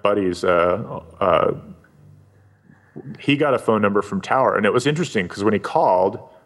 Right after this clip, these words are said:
it was actually Tower apologizing. Uh, because we have, we have two runways, uh, or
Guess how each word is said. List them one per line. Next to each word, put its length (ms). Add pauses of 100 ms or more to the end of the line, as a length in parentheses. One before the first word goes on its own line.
(220)
it 80
was 160
actually 380
Tower 600 (260)
apologizing. 920 (880)
Uh, 240
because 280
we 120
have, 180
we 140
have 180
two 360
runways, 840
uh, 320
or 340